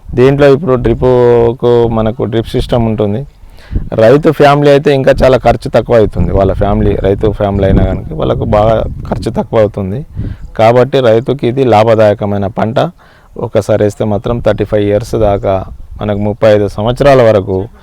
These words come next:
దీన్ని ముట్టే అక్కర్లేదు. అందు గురించి ఒకసారి వేయండి. తప్పకుండా ప్రతి రైతు లాభదా-, లాభాలు మాత్రం ఆర్జించడం ష్యూర్, అంటే తప్పకుండా ఆర్జించగలుగుతాడు. రైతుకు అన్ని పంటలలో నష్టం ఉండొచ్చు, కానీ ఈ పంటలో నష్టం ఉండదని నేను నా యొక్క పర్సనల్,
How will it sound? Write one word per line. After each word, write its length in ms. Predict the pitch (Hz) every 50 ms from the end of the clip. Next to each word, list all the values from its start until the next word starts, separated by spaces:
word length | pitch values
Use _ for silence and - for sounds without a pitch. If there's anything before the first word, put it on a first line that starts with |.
| - - - - _ -
దీన్ని 200 | 147 120 107 107
ముట్టే 440 | 104 104 104 107 - 110 107 101 98
అక్కర్లేదు. 640 | 95 95 95 - 101 101 98 98 98 98 113 147 160 - _ _ _ _ _ _ _ _ _ -
అందు 160 | - 107 113
గురించి 320 | 117 120 120 120 120 127 117
ఒకసారి 440 | - - 107 107 110 104 101 101 107
వేయండి. 300 | 107 113 113 113 110 110
తప్పకుండా 480 | - 101 95 - 110 113 104 104 104
ప్రతి 400 | 101 - 98 92 - 113 113 110
రైతు 440 | 110 113 101 98 98 - 107 117 147 - - - - - - - -
లాభదా-, 600 | 104 101 98 95 107 113 117 113 113 113 110 107
లాభాలు 460 | 104 101 101 107 107 117 117 117 113
మాత్రం 380 | 107 104 101 101 - 123 117 107
ఆర్జించడం 640 | 101 98 101 104 110 101 98 101 98 104 117 151 165 - - - - - - _ _ _ _ _ _ _ _ _ _ - -
ష్యూర్, 220 | 120 120 120 117
అంటే 260 | 107 98 107 127 - - _ _ - -
తప్పకుండా 400 | 110 117 - 117 120 120 120 113
ఆర్జించగలుగుతాడు. 840 | 98 98 101 101 95 98 95 95 90 90 90 - 95 92 98 - 165 - _ - - _ _ _ -
రైతుకు 580 | - 101 104 117 131 135 131 143 135 131 135
అన్ని 220 | 131 120 110 120 127
పంటలలో 500 | 139 127 123 120 123 120 120 120 120 120
నష్టం 400 | 117 110 107 - - 120 117 113
ఉండొచ్చు, 360 | 110 110 110 104 104 - 139
కానీ 240 | 143 - 123 113 104
ఈ 40 | 101
పంటలో 380 | - 107 104 104 104 104 101
నష్టం 340 | 98 98 95 - - - 110
ఉండదని 400 | 107 104 104 101 98 98 101 101
నేను 180 | 98 98 98 98
నా 160 | 98 98 101
యొక్క 400 | 104 104 - - 113 107 104 98
పర్సనల్, 560 | 98 - 110 110 - - - 135 131 123 110